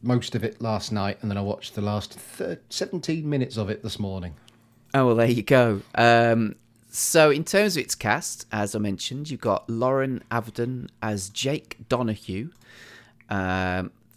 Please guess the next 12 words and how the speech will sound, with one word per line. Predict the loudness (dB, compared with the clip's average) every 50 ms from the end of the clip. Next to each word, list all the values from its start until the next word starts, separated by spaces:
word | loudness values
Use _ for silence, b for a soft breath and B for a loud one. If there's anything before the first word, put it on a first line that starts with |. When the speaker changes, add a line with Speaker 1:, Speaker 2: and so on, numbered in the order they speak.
| _ _ _ -6
Speaker 2:
who's | -6 -4 -4 -4
a |
cop. | -2 2 2 2 2 2 -2 -2 -2 -2 b b b b b b b b b -6
And | -4 -2 0 2 2 2 2 0 0 0 -2 -4
then | -6 -6 -4 -2 -2
you | 0
got | 0 -2 -2 -2 -2
Richard | -4 -2 -2 -2 -6 -8 -8 _
Jekyll | -2 0 0 0 0 -2 -4 -4 -4 -4 -6 -10 -16 _ -6
as | -2 -2 0 0 -2 -4
Captain | -6 -4 -6 -6 -4 -2 0 0 0 2 4
O'Day, | 6 6 6 6 4 4 4 4 4 2 0 -2 -6